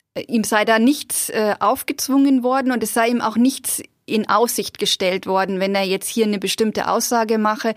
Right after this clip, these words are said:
dass er dann sozusagen schneller aus der Haft freikomme. Das hat er verneint. Ähm, die Staatsanwälte haben, haben ihn auch noch nach einer, ähm, Begegnung mit, ähm, der Staatsanwältin Christine Ernstberger befragt.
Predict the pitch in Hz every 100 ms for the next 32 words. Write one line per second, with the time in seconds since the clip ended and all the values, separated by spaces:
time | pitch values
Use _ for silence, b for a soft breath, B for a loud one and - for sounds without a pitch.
0 | B B B B 202 220 202 196 214 214
1 | 214 208 - 214 202 208 202 202 - 220
2 | 208 190 202 208 226 254 - - - B
3 | B - 226 220 226 - 220 220 220 220
4 | - _ _ _ _ _ _ - 214 -
5 | 220 208 208 185 175 202 269 - B B
6 | B B B B B B _ 226 233 240
7 | 247 240 226 - 226 233 254 233 233 262
8 | 220 220 - - 233 233 220 208 240 247
9 | 233 - 220 208 220 214 208 208 202 196
10 | - 202 196 190 190 185 - 208 - 214
11 | 240 262 254 254 247 233 208 202 - -
12 | - 202 196 196 196 190 190 190 185 180
13 | - 175 - 190 180 170 185 185 175 -
14 | - 196 - 185 240 - 254 254 262 277
15 | - 254 277 381 -